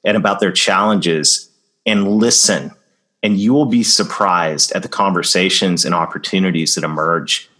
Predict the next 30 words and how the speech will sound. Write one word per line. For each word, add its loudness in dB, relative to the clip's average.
out 0
of -2
that. -8
It 2
really 2
is 0
amazing. 0
So 0
for -2
everybody 2
who 2
is, 2
uh, 2
here 0
this 0
week, 2
thanks 0
for 0
joining 2
us. 0
We 0
can't -2
wait 0
to -2
hear 0
from 0
you 2
about 0
your 2
experiments 2